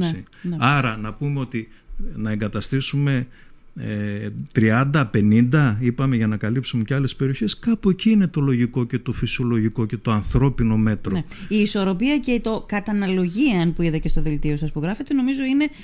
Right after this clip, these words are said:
Speaker 2: οι λέξεις κλειδιά. Δεν α-, α-, διαφωνεί
Speaker 1: Έτσι.
Speaker 2: κανένας, ε, πάνω σε αυτό. Ωραία. Επειδή, Αντώνη, έχει περάσει η ώρα και περιμένει και ο επόμενος συνομιλητής μας,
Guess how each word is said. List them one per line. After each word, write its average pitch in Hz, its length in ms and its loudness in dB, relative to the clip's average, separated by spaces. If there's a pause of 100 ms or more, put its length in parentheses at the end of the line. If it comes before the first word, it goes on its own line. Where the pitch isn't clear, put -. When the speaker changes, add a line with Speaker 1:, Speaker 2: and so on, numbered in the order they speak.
(140)
Speaker 2:
οι 202 80 -4
λέξεις 240 340 0
κλειδιά. 170 340 -2
Δεν 214 220 0
α-, 185 320 2
α-, 175 60 0
διαφωνεί 170 280 2 (100)
Speaker 1:
Έτσι. 233 40 -2
Speaker 2:
κανένας, 214 560 -2
ε, 190 280 -4
πάνω 196 180 -2
σε 180 100 -8
αυτό. 156 220 -6 (280)
Ωραία. 196 260 0 (220)
Επειδή, 180 340 0
Αντώνη, 226 260 0
έχει 233 100 -4
περάσει 208 300 -2
η 214 40 -2
ώρα 214 80 -2
και 202 120 -4
περιμένει 180 360 0
και 214 80 -4
ο 202 40 0
επόμενος 202 300 -2
συνομιλητής 185 580 0
μας, 175 140 0